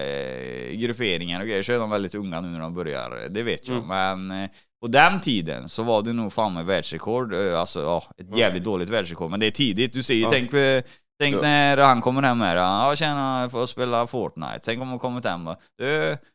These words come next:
Speaker 1: får kolla först så du inte har tagit något amfetamin här. Fan, vad
Speaker 2: Mm.
Speaker 1: konstigt det hade känts,
Speaker 2: Ja, det
Speaker 1: alltså,
Speaker 2: hade
Speaker 1: att
Speaker 2: varit
Speaker 1: behöva
Speaker 2: väldigt
Speaker 1: kontrollera det, alltså, på en, eh, tio, elva-åring, liksom.
Speaker 2: Mm.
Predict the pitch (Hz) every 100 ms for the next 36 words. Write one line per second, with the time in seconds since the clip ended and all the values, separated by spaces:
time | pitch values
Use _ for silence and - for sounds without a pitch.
0 | _ - 131 143 131 139 123 - 120 120
1 | 117 104 101 104 101 107 104 101 131 117
2 | 76 - 143 101 113 120 113 120 120 101
3 | 90 90 80 104 73 95 98 104 107 98
4 | 95 104 113 104 92 98 104 113 78 -
5 | 80 90 87 80 85 82 73 65 57 50
6 | - 120 98 87 87 71 73 101 98 -
7 | _ _ - 113